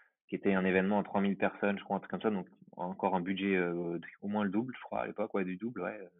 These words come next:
presque, ouais, cent vingt mille euros. Euh, là, j'ai commencé, en fait, à, j'avais déjà élargi mon réseau. Et en fait, euh, bah, tu sais, c'est des gens avec qui t'as sympa-, et c'est ma-, comment ça s'est passé, tiens.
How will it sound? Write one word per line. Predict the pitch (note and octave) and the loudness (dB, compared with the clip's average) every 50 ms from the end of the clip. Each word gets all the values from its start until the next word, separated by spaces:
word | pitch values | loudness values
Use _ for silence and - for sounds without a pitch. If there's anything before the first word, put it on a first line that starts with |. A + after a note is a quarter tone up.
| _ _ _ _ - - | _ _ _ _ -8 -6
presque, | A2 G2+ - _ _ - | -6 -6 -6 _ _ -6
ouais, | G2+ G#2 G#2 - _ | -4 -4 -4 -4 _
cent | G#2+ G2 | -4 -2
vingt | F#2+ F#2+ | 0 0
mille | F#2+ F#2+ F#2+ | 0 2 2
euros. | F#2 F#2+ A2+ C#3 - - - - - - - - - - - _ _ _ _ _ - | 2 0 0 -2 -6 -10 -18 -16 -16 -16 -16 -16 -18 -20 -20 _ _ _ _ _ 2
Euh, | A2 A2+ A2+ G#2+ G#2+ G#2+ G#2 G2+ G#2 G2+ G2+ G#2 G2+ G2+ G2+ G2 - - _ - | 4 4 6 6 6 4 4 4 4 4 4 4 4 4 2 0 -2 -6 _ -2
là, | A2 A2 A#2 B2+ C3 | 4 6 8 8 8
j'ai | A2+ G#2+ - | 6 2 0
commencé, | - A#2 A2 A2 G#2+ - - B2 | 0 2 2 2 2 2 2 2
en | A2+ - | 4 4
fait, | B2 A#2 - | 2 6 8
à, | G2 F#2 E2+ F#2+ | 6 6 6 6
j'avais | G#2+ G#2 G2 G#2 | 4 2 4 4
déjà | G2+ G#2+ G#2+ B2 | 4 4 6 6
élargi | B2 A2+ A2 G#2 G2 G#2+ G#2 | 6 6 6 4 4 0 0
mon | G2+ F#2+ | -2 0
réseau. | F#2 G2 G2 F#2 A2 G#2+ G2+ - _ _ _ _ _ _ _ _ | 2 0 0 0 -2 -6 -6 -10 _ _ _ _ _ _ _ _
Et | - A2+ A2+ | 0 2 2
en | G#2+ G#2 | 2 4
fait, | - B2+ B2+ C3 B2+ - | 4 4 4 4 2 0
euh, | G#2+ G2+ G2 F#2+ | 0 2 2 2
bah, | F2+ F#2+ F#2+ F#2+ F#2 | 4 4 4 4 4
tu | - - - | 2 -4 -8
sais, | - | -4
c'est | - G2+ | -4 -2
des | F#2 F#2+ F2+ | -2 0 0
gens | G#2 A2 G#2+ | 0 0 0
avec | F#2 F2+ - | -2 -2 -6
qui | - _ - | -8 _ -4
t'as | G#2 - | -4 -2
sympa-, | - G#2+ G2+ - F#2+ - | -2 -4 -2 -2 -4 -4
et | G#2 G2+ - - | -4 -6 -4 -4
c'est | G#2+ G2+ F#2+ G2+ | -4 -4 -4 -4
ma-, | - G#2 G#2+ G#2 - - - | -2 -2 -2 -2 -4 -4 -2
comment | - A#2+ B2+ B2+ | 0 0 2 0
ça | B2 A#2 | 0 -2
s'est | - A2 | -2 0
passé, | - G#2 G2+ - C3 C3 - | 0 0 2 2 -2 -4 -2
tiens. | - F#2 F#3+ | -8 -8 -10